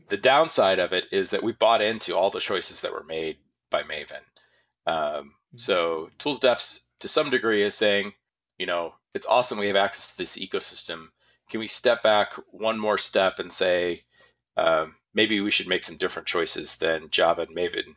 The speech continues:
Speaker 1: made because we have different constraints in the Clojure world?" And
Speaker 2: Mm-hmm.
Speaker 1: one of those is to, the way the Maven version algorithm works is to, basically it's,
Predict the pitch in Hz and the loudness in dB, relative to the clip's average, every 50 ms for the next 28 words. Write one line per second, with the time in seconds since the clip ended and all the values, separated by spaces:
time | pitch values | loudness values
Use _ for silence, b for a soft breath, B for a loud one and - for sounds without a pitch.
0 | - - - 90 85 82 78 76 - - 80 - - 98 90 82 80 - - - | -16 -10 -4 -2 0 2 0 0 -2 -8 -8 -4 -2 -2 0 0 0 2 2 2
1 | - - - - 90 85 - 90 - - 85 - - 76 - - 78 76 - - | 0 -2 -4 -8 -4 0 0 0 0 0 -4 -4 -6 -8 -10 -8 -4 -2 -2 0
2 | - 80 76 73 - - - 80 78 - - 78 73 71 - 71 67 67 - - | -2 -2 -4 -4 -4 -4 -4 -6 -8 -10 -8 -6 -6 -6 -6 -10 -10 -10 -10 -12
3 | - _ - B B B B B B B B B B _ _ - - 82 82 80 | -12 _ -20 B B B B B B B B B B _ _ -4 -2 0 0 0
4 | 78 78 - 139 123 - 127 143 143 117 101 98 95 95 90 - - 95 92 - | -2 -6 -12 -8 -2 2 2 2 4 4 2 2 2 2 0 0 -2 -2 -2 -2
5 | - - - 95 90 87 90 90 - - 117 131 135 131 123 113 98 82 - 92 | -2 -2 -2 -2 -2 -2 -4 -4 -2 2 4 4 4 6 4 2 2 0 -4 -4
6 | 95 101 107 104 104 95 82 95 90 87 - 95 92 85 82 80 80 85 82 80 | -2 0 0 0 -2 -4 -4 -4 -4 -4 -4 -4 -6 -6 -6 -6 -6 -8 -8 -8
7 | 80 - 85 85 - - - - 87 - - - - 95 87 80 80 80 - _ | -10 -10 -10 -10 -8 -8 -8 -6 -6 -6 -4 -4 -2 -4 -4 -4 -6 -10 -14 _
8 | _ _ _ _ _ _ _ _ _ - 147 151 - 147 117 117 113 104 104 98 | _ _ _ _ _ _ _ _ _ 2 2 4 2 2 2 2 4 4 4 4
9 | 90 - - - - - | 4 2 0 -2 -2 -2